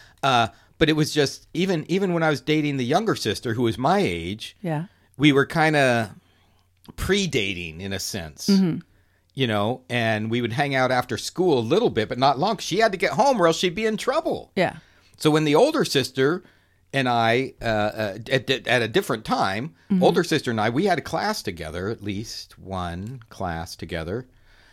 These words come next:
Speaker 1: And, uh, when we were dating, it was also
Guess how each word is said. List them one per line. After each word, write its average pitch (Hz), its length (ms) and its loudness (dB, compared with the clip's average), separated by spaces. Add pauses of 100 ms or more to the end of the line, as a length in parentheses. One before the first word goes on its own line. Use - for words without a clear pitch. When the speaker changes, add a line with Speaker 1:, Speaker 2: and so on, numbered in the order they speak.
(200)
Speaker 1:
And, 120 540 0 (120)
uh, 101 480 0 (840)
when 131 120 0
we 170 120 2
were 202 80 4
dating, 123 380 2
it 131 80 2
was 139 180 2
also 120 640 0